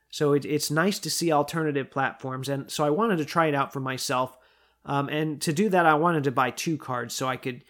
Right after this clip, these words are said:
you know, combine shipping and kinda see how that whole process works and see how, you know, if it was seamless or not. And, um,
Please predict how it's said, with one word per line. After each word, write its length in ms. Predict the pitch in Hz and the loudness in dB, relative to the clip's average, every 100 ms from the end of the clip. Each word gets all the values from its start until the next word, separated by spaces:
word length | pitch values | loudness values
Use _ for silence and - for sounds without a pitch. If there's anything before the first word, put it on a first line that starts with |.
| _ - | _ -14
you 80 | 127 | -12
know, 60 | |
combine 440 | - 135 120 156 151 | -8 -6 0 0 0
shipping 420 | - 143 147 139 | 0 -2 -2 -6
and 80 | 127 | -6
kinda 240 | 143 131 | -6 -6
see 200 | - 143 | -4 -4
how 220 | 131 135 | -2 -4
that 200 | 131 120 | -2 -4
whole 160 | 127 131 | -4 -6
process 540 | - 123 120 120 - | -2 -2 -2 -6 -8
works 280 | 127 123 - | -6 -6 -8
and 80 | 123 | -8
see 200 | - 131 | -6 -4
how, 260 | 123 117 - | -4 -6 -10
you 100 | 135 | -12
know, 140 | 117 - | -10 -6
if 160 | 151 | -4
it 100 | 151 | -4
was 120 | 131 - | -4 -4
seamless 420 | 139 131 120 - | -4 -6 -8 -8
or 60 | |
not. 280 | 113 110 98 _ _ _ _ _ _ _ _ - | -4 -4 -6 _ _ _ _ _ _ _ _ -6
And, 320 | 160 151 147 | -2 0 4
um, 280 | 147 143 | 4 2